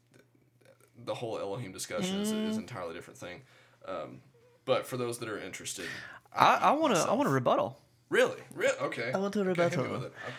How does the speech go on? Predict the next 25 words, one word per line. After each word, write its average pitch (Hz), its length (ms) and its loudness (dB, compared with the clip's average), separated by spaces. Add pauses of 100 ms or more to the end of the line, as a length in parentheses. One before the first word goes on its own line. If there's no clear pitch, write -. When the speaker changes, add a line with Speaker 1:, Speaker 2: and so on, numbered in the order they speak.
Speaker 1:
I, - 20 -8
I - 40 -8
thought 123 220 0
I - 20 -2
did 123 140 -4
some 123 220 -10
Speaker 2:
'Cause 202 240 6
I 190 120 4
Speaker 1:
research - 180 2
Speaker 2:
th-, - 20 4
I 180 80 4
th-, - 180 -8
well, 175 120 -2
no, 190 120 8
I 160 120 6
mean, 165 160 4
I 147 60 4
agree 147 200 2
with 156 160 -4
your 123 120 -2
statement. 127 340 0
I 123 60 -2
think 127 200 -4
you're 113 120 -2
accurate. - 380 -2